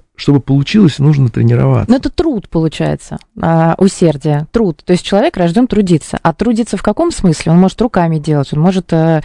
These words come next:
Speaker 1: Умственный
Speaker 2: делать
Speaker 1: труд.
Speaker 2: ногами, <laughs> он может, да, умственно
Speaker 1: Да,
Speaker 2: трудиться.
Speaker 1: да.
Speaker 2: Ну, то есть человек должен не
Speaker 1: Меня
Speaker 2: лежать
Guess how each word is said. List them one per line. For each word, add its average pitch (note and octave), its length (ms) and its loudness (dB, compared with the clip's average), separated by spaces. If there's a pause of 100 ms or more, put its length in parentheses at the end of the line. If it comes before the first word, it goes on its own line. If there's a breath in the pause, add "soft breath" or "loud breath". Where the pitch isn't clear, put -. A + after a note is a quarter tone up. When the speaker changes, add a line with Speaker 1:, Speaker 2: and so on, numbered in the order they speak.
Speaker 1:
Умственный D#3 220 2
Speaker 2:
делать G3+ 200 2
Speaker 1:
труд. G#3 80 0
Speaker 2:
ногами, F#3 480 2
<laughs> - 0 -
он G3 200 6
может, G3 340 2
да, G#3 140 2
умственно F#3 460 0
Speaker 1:
Да, G3 60 -2
Speaker 2:
трудиться. E3 560 -4
Speaker 1:
да. C3 240 -4
Speaker 2:
Ну, E3+ 80 -4
то F3 60 0
есть E3 180 -2
человек F#3 400 -2
должен F3 460 -2 (200)
не - 260 0
Speaker 1:
Меня F#3+ 160 4
Speaker 2:
лежать - 20 0